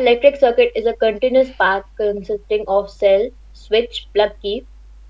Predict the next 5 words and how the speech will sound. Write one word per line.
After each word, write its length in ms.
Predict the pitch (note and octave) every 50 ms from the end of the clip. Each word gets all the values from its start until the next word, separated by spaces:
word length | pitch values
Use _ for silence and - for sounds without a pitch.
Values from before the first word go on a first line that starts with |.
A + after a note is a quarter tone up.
| - - - - - - - - - - - - - - -
electric 440 | G#3+ G#3 A3 G#3 G3+ - A#3 A3+ -
components 640 | A#3 A3 G#3 G3 - A3 G#3 A3+ B3+ C#4 C#4+ - - - - -
and 300 | A3 G#3 G3+ G3+ G#3 G#3+ - -
interconnecting 640 | G3+ F3+ - G3+ G3 G3+ G3 F#3+ - - G3+ G3+ G3
wires। 460 | G3 F#3 F#3 F3 E3 - F3 - -